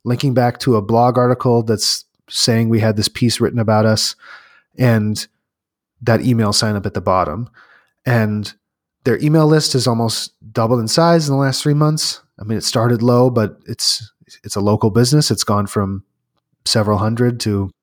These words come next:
four or five hundred. And their Facebook follows have, have gone from two hundred to twelve hundred now. Um, you know, this isn't, this isn't setting the world on fire sort of example.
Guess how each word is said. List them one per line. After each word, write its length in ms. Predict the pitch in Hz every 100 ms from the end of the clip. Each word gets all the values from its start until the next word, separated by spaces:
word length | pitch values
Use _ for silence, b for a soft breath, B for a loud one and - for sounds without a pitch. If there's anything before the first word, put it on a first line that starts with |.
| _
four 280 | - - 110
or 40 | 110
five 240 | 123 120
hundred. 360 | 127 127 139 131 B B B B B B B -
And 480 | 127 120 113 113 104 _ -
their 120 | 110
Facebook 480 | - 156 - 160 -
follows 480 | 151 147 151 147 -
have, 340 | 110 101 - _ _ _ _ _ _ _ _ _
have 200 | 123 117
gone 260 | 107 117 117
from 400 | - 104 104 - _ _ _ _ - - - -
two 200 | 143 117
hundred 320 | 120 123 110
to 200 | 104 92 _ _ _
twelve 280 | - 120 120
hundred 280 | 143 147 147
now. 320 | 151 156 160 B B B B B B B
Um, 520 | 135 127 120 117 113 110 _ _ _ _ _ -
you 60 |
know, 120 | 143
this 220 | 95 156 175
isn't, 300 | 151 139 -
this 180 | 151
isn't 200 | 170 147
setting 240 | - 151 135
the 80 | 120
world 240 | 120 131
on 120 | 131
fire 260 | 135 135 139
sort 220 | - 117
of 100 | 110
example. 640 | 98 - 107 117 175 190